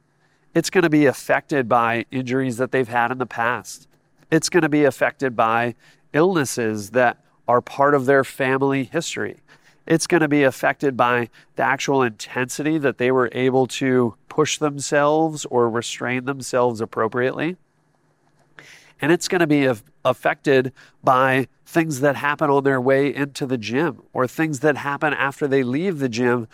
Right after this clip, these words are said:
that are gonna inhibit their ability to recover. And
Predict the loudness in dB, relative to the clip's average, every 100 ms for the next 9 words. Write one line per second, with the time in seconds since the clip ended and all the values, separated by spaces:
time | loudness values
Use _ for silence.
0 | -20 _ 0 2 2 0 -2 0 -4 -4
1 | -2 2 2 0 0 0 0 0 0 0
2 | 0 -2 0 0 -2 -10 _ _ _ _
3 | _ _ _ -4 -4